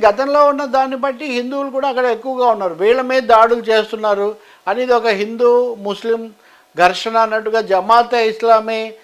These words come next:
నాయకులు వాళ్ళ సా-, ఇదంతా కూడా ఎక్కువగా ఉంది. కాబట్టి ఈ మతపరమైన కోణం ఒకవైపు, తర్వాత పాకిస్తాన్ పాత్ర ఏంటి, చైనా పాత్ర ఏంటి అనే విదేశాంగ విషయాల్లో ఎలా ఉంటారనే సందేహాలు ఒకవైపు, మూడోది మొత్తం వ్యవస్థను గుప్పిట్లోకి తెచ్చుకోవాలనే ప్రయత్నం.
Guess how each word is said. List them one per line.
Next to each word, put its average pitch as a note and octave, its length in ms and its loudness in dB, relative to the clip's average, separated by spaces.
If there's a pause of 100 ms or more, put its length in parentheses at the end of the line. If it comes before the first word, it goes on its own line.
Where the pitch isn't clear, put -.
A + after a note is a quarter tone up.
(220)
నాయకులు A3 420 2
వాళ్ళ G#3 400 4
సా-, G#3 220 0
ఇదంతా G#3 340 -4
కూడా A#3 260 -4
ఎక్కువగా G3+ 380 -4
ఉంది. D#3 180 -6
కాబట్టి B3 400 -2
ఈ B3+ 220 -6
మతపరమైన A3 800 -2
కోణం G#3 420 -4
ఒకవైపు, F#3+ 540 0 (600)
తర్వాత B3 220 2
పాకిస్తాన్ B3 760 2
పాత్ర A#3 300 2
ఏంటి, A#3 340 -4
చైనా A3 280 -2
పాత్ర A3 340 -2
ఏంటి G#3+ 260 -6
అనే A3 180 -6
విదేశాంగ A3 680 0
విషయాల్లో G#3+ 600 -4 (120)
ఎలా G3+ 160 0 (140)
ఉంటారనే G3 540 -4
సందేహాలు F#3+ 420 -4
ఒకవైపు, G3+ 560 -8 (500)
మూడోది C#4+ 380 4
మొత్తం A#3 420 0
వ్యవస్థను B3 520 2
గుప్పిట్లోకి A3+ 640 -4
తెచ్చుకోవాలనే G#3 680 -2
ప్రయత్నం. F3+ 560 -4